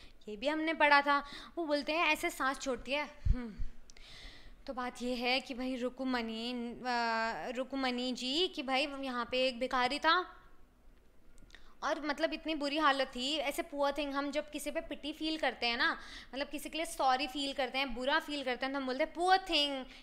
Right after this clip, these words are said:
ठीक है, गरीब इंसान जो है उसके पैरों में कैसे छाले पड़े हुए थे, ठीक है। So said Rukmani grimly, turning to Ravi, "You gave the music master's chappals to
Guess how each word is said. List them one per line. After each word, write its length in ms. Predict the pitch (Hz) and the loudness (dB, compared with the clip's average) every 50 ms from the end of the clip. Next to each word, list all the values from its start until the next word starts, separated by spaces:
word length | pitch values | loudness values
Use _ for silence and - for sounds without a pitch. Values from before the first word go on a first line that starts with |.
| - - | -14 -6
ठीक 180 | - 294 294 330 | -4 -2 2 4
है, 100 | 339 339 | 4 4
गरीब 360 | 269 277 269 277 302 320 254 | 4 4 2 4 2 2 2
इंसान 480 | 311 277 262 - - 269 254 262 269 262 | 2 0 0 2 2 2 4 2 2 2
जो 120 | 254 262 | 2 4
है 240 | 254 240 247 294 311 | 6 6 6 6 6
उसके 280 | 302 - - - 302 294 | 4 0 -4 -6 -6 -4
पैरों 320 | - 262 240 233 233 240 | -2 -2 -2 -2 -2 -4
में 200 | 247 254 269 285 | -2 -4 -4 -2
कैसे 340 | 277 262 240 - 285 320 330 - | -2 -4 -4 -2 -4 -6 -6 -8
छाले 460 | - - - 370 359 370 392 427 440 | -12 -10 -4 -2 0 0 0 0 0
पड़े 260 | 427 359 320 285 269 | 2 2 4 4 4
हुए 300 | 262 262 240 226 226 220 | 4 2 0 -2 -2 -4
थे, 280 | 220 - 220 214 202 202 | -4 -6 -8 -8 -8 -6
ठीक 220 | - - 349 359 | -6 -4 -2 0
है। 180 | 370 254 214 - - - - - - - - - - - - - | 0 0 0 -4 -10 -16 -20 -20 -20 -20 -16 -12 -10 -8 0 2
So 340 | 302 247 240 240 262 320 381 - - - - - - - | 4 4 6 4 4 2 2 -2 -8 -16 -18 -4 0 2
said 180 | 285 269 247 226 | 2 2 2 0
Rukmani 580 | 262 269 - 262 269 269 277 311 311 254 233 196 277 | -4 -4 -4 -2 -2 -2 0 -2 -2 -4 -4 -2 0
grimly, 480 | 294 320 359 370 359 311 285 233 214 196 - - - - - - - - - - - - - - | 2 4 4 4 4 4 2 0 -2 -6 -12 -16 -20 -20 -20 -20 -20 -20 -20 -20 -20 -2 2 4
turning 560 | 349 330 330 330 320 277 254 247 254 277 302 294 - - - - - | 6 8 8 6 6 4 2 2 0 -2 -4 -6 -10 -16 -14 -8 -6
to 400 | 311 294 294 294 294 311 320 349 381 403 - - - - - - - - _ - - - - - - - - - - - - - | -4 -2 -2 -2 -2 -2 -2 -2 -2 -4 -8 -14 -20 -20 -20 -20 -20 -20 _ -20 -20 -20 -20 -20 -20 -20 -20 -20 -20 -16 -10 -8
Ravi, 580 | 254 247 294 311 311 285 285 247 240 262 320 339 - - - - - - | 0 4 6 6 6 6 4 0 0 -2 -4 -4 -8 -12 -18 -18 -14 -12
"You 260 | 254 240 262 349 466 494 453 - | -10 -2 2 4 4 4 4 2
gave 220 | 415 415 427 427 | 2 2 2 2
the 160 | 427 415 359 330 | 0 0 2 0
music 200 | 320 285 359 349 359 339 | 0 -2 -4 -4 0 0
master's 500 | 330 330 320 - - 370 381 392 381 - | 0 0 0 -2 0 0 0 0 0 -4
chappals 760 | - - 311 - - - - 392 453 480 466 - - - | -8 -10 -10 -10 -8 -4 -2 0 0 0 -2 -6 -6 -4
to 40 | 403 | -2